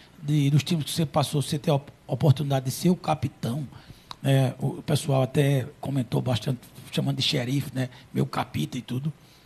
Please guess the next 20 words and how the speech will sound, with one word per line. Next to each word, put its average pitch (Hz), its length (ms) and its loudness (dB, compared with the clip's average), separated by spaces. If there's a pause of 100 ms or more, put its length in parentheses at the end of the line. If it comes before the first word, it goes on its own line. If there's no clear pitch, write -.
(140)
Isso - 120 -4
é 185 60 2
muito 202 300 2
importante. 117 680 -2 (280)
Aí 147 160 0
disso 170 480 -2 (120)
já, 147 180 0 (220)
já 143 440 2 (180)
surgiu 156 360 2
uma 160 100 2
nova 165 280 4
pergunta 160 440 2
pra 151 120 0
você, 120 560 -2
é, 107 340 -4 (580)
grande 127 320 0
Nandinho. 107 360 -2 (880)
Dentro 233 460 6
do, 208 180 4
das, 170 460 2